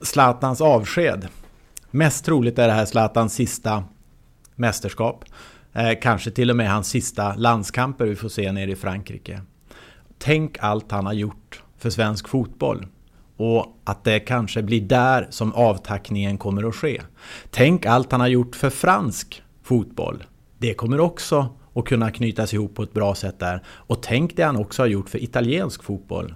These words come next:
Och Italien kommer Sverige att möta. Och tänk därtill vilken hysterisk form han är i just nu för tillfället. Tidigare har man sagt,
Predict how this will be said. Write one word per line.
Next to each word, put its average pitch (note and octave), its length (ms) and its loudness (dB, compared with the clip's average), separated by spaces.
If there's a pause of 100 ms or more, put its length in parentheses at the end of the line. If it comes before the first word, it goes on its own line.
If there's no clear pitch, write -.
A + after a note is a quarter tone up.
(140)
Och G#2+ 100 -4
Italien G#2 520 -2
kommer G2+ 200 -4
Sverige F#2 400 -2
att - 100 -10
möta. - 520 -6 (1120)
Och - 280 -2
tänk A2 340 -2 (120)
därtill - 680 -4 (220)
vilken G2 360 -8
hysterisk - 1200 -2
form D#3+ 680 4
han G#2+ 220 2
är F2 160 -2
i F2 240 -10 (160)
just G#2+ 300 -6
nu G2 100 -4
för - 100 -16
tillfället. - 560 -10 (220)
Tidigare C#3 360 6
har F#3 80 6
man B2 120 2
sagt, A2 300 -4